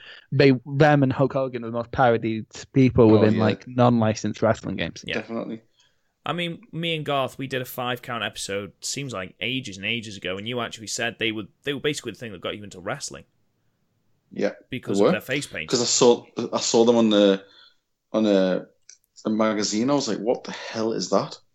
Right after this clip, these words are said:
Speaker 3: Yeah.
Speaker 2: And they looked so intense, and
Speaker 1: Mm.
Speaker 2: act-, like, Hawk was so fucking intense in his promos. Um, and there were just these massive sort of cartoon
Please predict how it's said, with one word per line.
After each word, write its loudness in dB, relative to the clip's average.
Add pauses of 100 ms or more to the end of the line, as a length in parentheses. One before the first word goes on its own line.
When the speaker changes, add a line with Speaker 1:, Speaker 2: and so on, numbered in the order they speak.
Speaker 3:
Yeah. -2
Speaker 2:
And 2
they 6
looked 2 (440)
so 4
intense, 2
and 0
Speaker 1:
Mm. 6
Speaker 2:
act-, -4
like, 0
Hawk 4
was -2 (420)
so -2
fucking -2
intense 0
in 0
his 0
promos. 4 (640)
Um, 2 (220)
and 8
there 6
were 2
just 0
these 2
massive 0 (360)
sort 2
of -2 (720)
cartoon 2